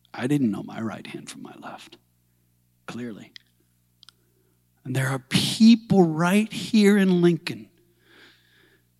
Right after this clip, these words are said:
who don't know their right hand from their left. And he says, "Go.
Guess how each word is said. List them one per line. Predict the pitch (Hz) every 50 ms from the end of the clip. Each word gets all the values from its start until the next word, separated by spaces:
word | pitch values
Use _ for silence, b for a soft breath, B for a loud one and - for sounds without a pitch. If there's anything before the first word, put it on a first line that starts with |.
| _ _ _ _ _
who | _ - 143
don't | 139 135 147
know | 151 156 160
their | 147 151 139
right | 143 139 156 165
hand | - - - 160 147
from | - - 156
their | 139 131 135
left. | 131 143 156 - - - -
And | - 127 110
he | -
says, | - - 131 117
"Go. | - - - 120 - - - - - - -